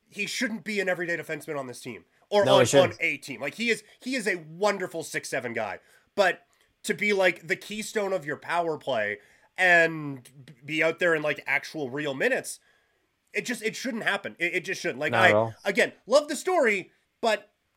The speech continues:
Speaker 1: we're, we're getting too much of it now.
Speaker 2: Yeah, exactly. And, uh, even another thing too, it, it, it's like, uh, when the hell is Daryl gonna give Matthew Phillips an opportunity?
Speaker 1: Right?
Speaker 2: Like, li-, like, listen,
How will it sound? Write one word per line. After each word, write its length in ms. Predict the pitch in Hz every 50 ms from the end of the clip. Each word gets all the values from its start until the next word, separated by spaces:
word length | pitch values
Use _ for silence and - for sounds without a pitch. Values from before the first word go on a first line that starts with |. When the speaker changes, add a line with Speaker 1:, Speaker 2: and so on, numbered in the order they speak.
| _ _ _ -
Speaker 1:
we're, 140 | - 220 214
we're 120 | 208 202
getting 240 | 185 220 202 190 214
too 120 | - 196 180
much 180 | 170 156 - -
of 80 | 117
it 80 | 123 107
now. 140 | 104 90 - _ _ _ _ _ _ _ _ _ _ _ _ _ _ _ _ _ _ _ _ _ _ _
Speaker 2:
Yeah, 320 | - 123 123 120 117 110 - -
exactly. 580 | 123 113 104 120 117 120 117 - 123 110 95
And, 180 | 107 131 139 131
uh, 140 | 135 135 135 -
even 320 | 156 151 165 180 196 208 196
another 320 | 160 143 143 151 156 151
thing 260 | 139 147 131 120 110
too, 400 | - - 131 135 135 139 131 123
it, 140 | 113 113 - -
it, 220 | 123 123 123 - - _
it's 280 | - 110 117 - - 143
like, 380 | 131 123 117 117 104 - - - _ _ _ _ _ _ _ _ _ _ _ -
uh, 100 | - - - _ _ _ - -
when 360 | - 151 143 160 185 233 277
the 120 | 302 349 302
hell 340 | 226 165 175 185 208 208 196
is 140 | 160 -
Daryl 360 | - 143 131 151 156 156 139 117
gonna 180 | 147 139 131
give 200 | 117 135 123 107
Matthew 320 | 127 123 120 120 - 135 110
Phillips 300 | - 127 120 120 104 -
an 60 | 120
opportunity? 560 | 113 113 104 107 - - 101 95 87 87 90 - _ _ _ _ -
Speaker 1:
Right? 320 | 131 165 233 302 - -
Speaker 2:
Like, 220 | - 175 175 170 -
li-, 160 | 202 226 220
like, 260 | 175 175 190 190 175
listen, 380 | 202 240 240 - 175 120 101